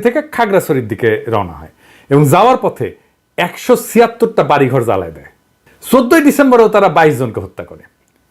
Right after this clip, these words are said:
এই ছিল আওয়ামী লীগের মুজিব বাহিনীর মুক্তিযুদ্ধ, এটাই তাদের কন্ট্রিবিউশন। বাংলাদেশ থেকে ভারতীয় সামরিক বাহিনী চলে যাওয়ার সময় তাদের সেনাবাহিনীর এই স্পেশাল ফ্রন্টিয়ার ফোর্সকে রেখে দেওয়া হয়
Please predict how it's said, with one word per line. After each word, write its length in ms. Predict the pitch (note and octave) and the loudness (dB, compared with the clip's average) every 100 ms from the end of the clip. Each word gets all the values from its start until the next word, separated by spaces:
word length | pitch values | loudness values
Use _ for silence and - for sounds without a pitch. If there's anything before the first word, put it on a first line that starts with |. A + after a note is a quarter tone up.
| - | 0
এই 160 | E3+ G3 G#3+ | 2 2 2
ছিল 140 | G3 F#3 - - _ _ D3+ | 2 2 0 -10 _ _ 0
আওয়ামী 240 | F#3 F#3+ | 2 4
লীগের 280 | F3+ E3+ C#3+ | 4 2 2
মুজিব 320 | E3 G#3+ G#3 D#3+ | 2 2 2 2
বাহিনীর 280 | F3+ G#3 G#3+ | 0 0 0
মুক্তিযুদ্ধ, 460 | A#3 - C3 G#2 - B2 - _ _ _ _ _ _ - | 0 -2 -8 -10 -10 -10 -10 _ _ _ _ _ _ -2
এটাই 240 | D3 E3 D3+ | 0 2 2
তাদের 180 | D3 D3+ | 2 0
কন্ট্রিবিউশন। 520 | A2+ F#2+ F2 - - D#2+ _ _ _ _ _ A#2 | -4 -6 -10 -12 -20 -20 _ _ _ _ _ -2
বাংলাদেশ 500 | A#2+ F3+ G#3+ G#3 A3+ C4+ | 2 2 2 2 0 0
থেকে 140 | B3+ | 0
ভারতীয় 360 | F#3 G3 G3 A3 | 0 0 0 -2
সামরিক 300 | G3+ G#3 G3 | 0 0 0
বাহিনী 200 | G#3+ A#3+ | 0 0
চলে 240 | B3 B3+ G3 | 2 2 4
যাওয়ার 180 | F#3 F#3+ | 2 0
সময় 260 | F#3 C3 F#2+ - _ _ _ _ _ - | -2 -2 -4 -12 _ _ _ _ _ 0
তাদের 360 | F3+ F#3 C4 C4+ - | 2 4 4 2 -4
সেনাবাহিনীর 580 | A3 G#3 G3+ A3 B3+ B3+ | -2 0 0 0 0 -2
এই 100 | - | -4
স্পেশাল 320 | - G#3 A3+ A#3 | 0 2 2 0
ফ্রন্টিয়ার 420 | G3 F#3 A3 A3+ | 0 0 0 0
ফোর্সকে 320 | G#3+ G#3+ B3 C4 - _ _ | -2 -4 -2 -2 -6 _ _
রেখে 240 | C3+ D#3 F#3+ | -2 0 2
দেওয়া 180 | D3 F#2+ | 2 0
হয় 140 | D2 | -6